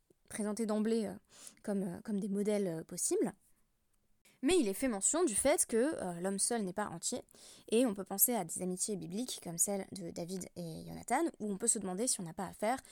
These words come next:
à un homme qui a véritablement trouvé sa moitié à travers Jonathan. Alors, on va trouver un équivalent du mythe d'Aristophane dans notre daf du jour. Rabbi Elazar rapporte, à son avis, donc, euh, Kol Adam She'en Lo Isha, Eno, Eno Adam.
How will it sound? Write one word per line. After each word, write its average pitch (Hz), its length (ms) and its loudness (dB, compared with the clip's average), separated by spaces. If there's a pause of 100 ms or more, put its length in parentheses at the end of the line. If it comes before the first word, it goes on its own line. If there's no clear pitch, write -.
(220)
à 170 60 -8
un 175 120 -2
homme 240 80 2
qui 226 80 -2
a 180 60 -4
véritablement 180 480 -6
trouvé 202 300 -8
sa 196 120 -4
moitié 202 380 -4 (180)
à - 60 -14
travers 202 320 -6 (480)
Jonathan. 208 320 -4 (960)
Alors, 214 240 0
on - 20 -2
va 220 140 2
trouver 262 240 -2
un 202 100 -2
équivalent 202 380 -2
du 190 100 -6
mythe 180 220 -4
d'Aristophane 185 500 -6
dans 160 60 -10
notre 170 200 -12
daf 165 120 -12
du 185 80 -12
jour. 311 260 2
Rabbi 170 200 -4
Elazar 196 380 0 (540)
rapporte, 202 560 -2 (540)
à 202 80 0
son 190 120 0
avis, 165 300 0 (300)
donc, - 420 -8
euh, - 60 -10 (160)
Kol 240 160 0
Adam 180 260 0
She'en 185 540 -2
Lo 170 180 -8
Isha, - 460 -6 (100)
Eno, 226 200 -4 (120)
Eno 226 160 -2
Adam. 185 220 -6